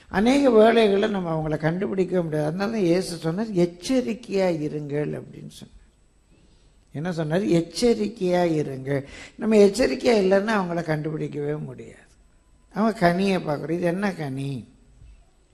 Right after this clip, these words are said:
அவங்க உள்ளத்துல எப்படி இருக்கிறாங்க? அவங்க கிரியைகள் எப்படி இருக்குது?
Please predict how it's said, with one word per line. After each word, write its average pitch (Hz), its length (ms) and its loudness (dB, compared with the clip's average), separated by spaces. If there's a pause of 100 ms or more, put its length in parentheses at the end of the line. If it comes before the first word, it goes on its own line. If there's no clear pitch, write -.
(1300)
அவங்க 196 240 6
உள்ளத்துல 220 580 6
எப்படி 175 300 4
இருக்கிறாங்க? 135 540 -2 (1400)
அவங்க 185 240 8
கிரியைகள் 247 640 4
எப்படி 165 380 2
இருக்குது? 131 540 -4